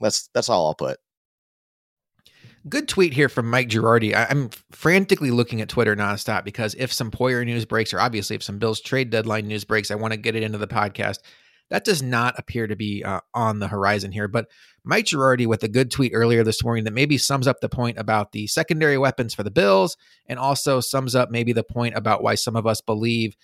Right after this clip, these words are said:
Speaker 2: that the Bills should still be in on Odell Beckham. Josh Allen had a one fifty-six point three passer rating when targeting Stefon Diggs versus the Packers. When throwing elsewhere, Allen had two interceptions and a thirty-eight point nine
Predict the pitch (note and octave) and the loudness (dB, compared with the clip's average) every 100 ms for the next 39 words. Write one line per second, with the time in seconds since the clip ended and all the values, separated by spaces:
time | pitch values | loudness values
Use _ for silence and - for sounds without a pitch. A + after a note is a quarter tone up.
0 | _ _ A2+ A2+ G#2+ - A2+ A2 B2 B2 | _ _ -4 0 0 -2 -6 0 4 6
1 | A#2 - - - - C3 - B2 A2+ A2 | 6 2 -10 -4 0 0 0 0 0 -2
2 | G#2+ G2 G#2+ G2+ G2+ G2 G2+ G2+ - _ | -2 -4 -2 -2 -4 -6 -6 -16 -18 _
3 | _ _ G#2 B2+ D3+ G#3+ - - B2+ B2 | _ _ -4 0 2 0 -4 -4 -2 -2
4 | A2+ G#2 A2+ G#2+ G#2+ A2 C3 F#3+ G3+ - | -4 -6 -6 -4 -4 -2 -4 -4 -6 -4
5 | D3 - D#3+ - - C3+ - - B2 A2+ | -4 -4 -6 -4 -4 -4 -6 -6 -6 -6
6 | - A2+ A2+ - G#2 G#2+ A2 G#2 G2+ G2+ | -8 -6 -6 0 0 0 -6 -4 -4 -6
7 | G#2 - _ A2 G#2+ - A#2+ B2+ B2 A#2 | -10 -16 _ -10 -8 -2 0 0 -4 -6
8 | - A#2 A#2 A#2+ A2 G2+ G#2+ G#2 G2 G#2 | -6 -6 -2 -2 -2 0 0 0 -4 -4
9 | - - G2 G2 - - - _ _ _ | -6 -4 -4 -2 -8 -12 -20 _ _ _
10 | _ - B2 G#2+ C3 F3 G3 B2 A#2+ A2+ | _ -4 -4 0 4 4 4 2 -2 -2
11 | - G#2+ G#2+ - _ _ - A#2+ C#3 C3+ | 0 0 0 -2 _ _ -2 0 2 2
12 | A#2 G2 - D#3+ F3+ F3 C3 A#2+ - A#2 | 0 -2 2 2 4 2 2 2 0 -4
13 | A2 - _ - G#2 G#2+ - B2 C#3+ B2+ | -8 -14 _ -10 -8 -8 -2 0 2 0
14 | A#2 - B2 A2 G#2 G2+ G2+ G2+ | -2 -2 -4 -2 -2 -2 -2 -4